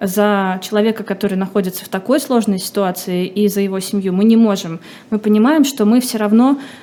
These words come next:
приходим и помогаем. Это же, это же не про, э, фейерверки, э, на фоне, м, э, не знаю,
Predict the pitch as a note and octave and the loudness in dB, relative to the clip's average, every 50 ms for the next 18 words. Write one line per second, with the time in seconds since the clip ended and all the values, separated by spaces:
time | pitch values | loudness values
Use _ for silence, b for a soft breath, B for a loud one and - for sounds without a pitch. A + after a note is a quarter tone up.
0 | B B A3 A#3 - B3 C4 B3 A#3 A#3+ A3+ G#3+ - A3+ G#3 A#3 A3+ A3 A3 A3 | B B -2 -2 0 2 2 4 6 6 4 4 2 -4 -2 0 2 2 2 2
1 | G#3 A3 G#3 F#3+ F3 D#3+ D#3+ F3 - - A3 A3 A#3+ A#3 G#3+ A3 A3 A3 G#3+ G#3 | 2 2 2 2 0 -2 -6 -8 -6 -6 -4 -2 -2 -2 -2 0 0 2 2 0
2 | - - - - - A#3 A#3 - A#3+ G#3 A3+ A3+ A#3 A#3+ A#3+ A#3 A#3 A3+ A3+ A3 | -2 -4 -10 -8 -4 -4 -2 0 0 4 6 6 6 6 4 2 0 0 2 2
3 | A3 A3 A3 B B B B B G#3 G#3 G3+ G3 G3 G3 G3 G3 G3 - A#3 A3+ | 2 2 0 B B B B B -2 0 2 2 2 2 0 0 0 2 2 4
4 | A3+ A3 B3 D#4+ F4 E4 - - A#3+ A3 G#3 G#3 B B B B B - - G#3 | 4 4 2 2 0 0 0 4 4 4 4 4 B B B B B -4 -2 0
5 | G3 F#3+ F#3+ F#3+ F#3+ F#3 G3 G#3 G3+ - B3 B3+ B3+ B3 A3+ G#3 G3+ G3 F#3+ F#3+ | 0 2 0 0 2 2 2 0 0 0 2 6 6 6 6 6 4 2 0 0
6 | F#3 F#3 F3+ F3+ F3 F3 F3 F3 F3 F3+ F3 - F#3 F3+ F3 E3+ E3+ E3+ F3 - | 0 0 -2 -2 -2 -4 -4 -4 -6 -6 -8 -8 -8 -8 -6 -6 -8 -10 -12 -14
7 | - - - - - - - E3+ - - G#3+ A3 G#3+ G#3 A3+ G#3+ F#3+ F#3 F3+ F3 | -18 -20 -20 -20 -18 -16 -16 -10 -4 0 0 2 2 2 0 0 0 -2 -4 -8